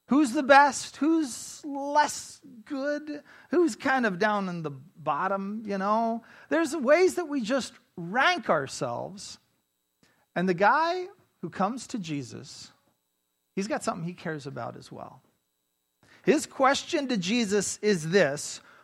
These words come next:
"Which law is the number one law?" That's the thing he cares about.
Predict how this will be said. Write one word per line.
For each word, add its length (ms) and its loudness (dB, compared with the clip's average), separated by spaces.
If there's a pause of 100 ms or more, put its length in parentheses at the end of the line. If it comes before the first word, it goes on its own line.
(120)
"Which 380 2
law 580 10 (800)
is 160 0
the 120 -4
number 360 -2
one 260 -4
law?" 320 -8 (1300)
That's 160 -2
the 140 0
thing 200 0
he 80 0
cares 280 -4
about. 240 -12